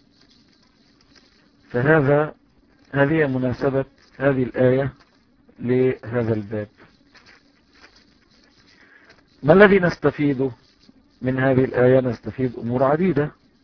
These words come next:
منها منع الذبح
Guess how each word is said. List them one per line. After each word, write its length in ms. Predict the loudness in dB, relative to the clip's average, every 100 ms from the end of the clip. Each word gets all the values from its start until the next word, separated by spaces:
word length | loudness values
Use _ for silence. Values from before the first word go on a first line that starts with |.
| _ _ _ _ _ _
منها 520 | -2 2 4 4 2 -4 _ -4
منع 240 | 0 2
الذبح 640 | 2 0 -2 -2 -10 -20